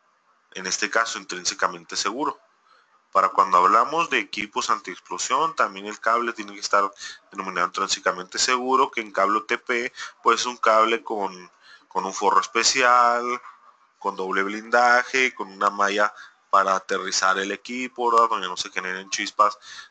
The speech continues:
este, vaya, como incluso de hasta,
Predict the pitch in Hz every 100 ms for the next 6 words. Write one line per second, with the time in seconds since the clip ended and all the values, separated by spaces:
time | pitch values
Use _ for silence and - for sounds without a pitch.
0 | - 92 - - 90 85 _ _ _ _
1 | _ - 90 92 - 92 90 90 85 85
2 | 85 _ 90 - 92 - 107 107 104 92
3 | 87 - 85 85 -